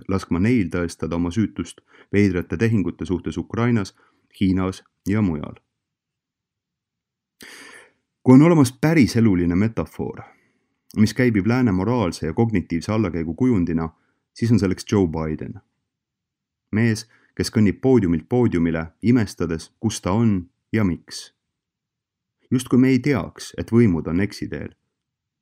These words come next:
et neil puudub nüüdseks igasugune moraalne kompass. See väljendub Ameerika Ühendriikide neljakümne kuuenda presidendi ilmselges dementsuses. U S A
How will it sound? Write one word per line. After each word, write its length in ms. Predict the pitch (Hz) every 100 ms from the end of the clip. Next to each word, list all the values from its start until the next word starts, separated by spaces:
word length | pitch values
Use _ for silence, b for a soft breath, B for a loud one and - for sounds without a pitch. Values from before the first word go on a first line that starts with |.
| _
et 140 | 98 110
neil 100 | 104
puudub 360 | 120 110 90 - -
nüüdseks 400 | 120 120 90 - -
igasugune 600 | 131 82 78 80 78 78
moraalne 440 | 85 92 80 73
kompass. 640 | 85 82 - 73 - - _ _ _ _ _ _ _ _ _ _ _ B
See 140 | - 139
väljendub 340 | 156 120 117
Ameerika 380 | 127 139 117 120
Ühendriikide 540 | 131 98 95 90 95
neljakümne 380 | 117 120 92 92
kuuenda 300 | 98 117 87 98
presidendi 540 | 117 92 87 85 -
ilmselges 720 | 120 131 98 110 98 78 - -
dementsuses. 720 | 87 92 92 - - - - _ _ _ _ _ _ _ _ _ _ _ _ _ 101
U 100 | 95
S 100 |
A 60 | -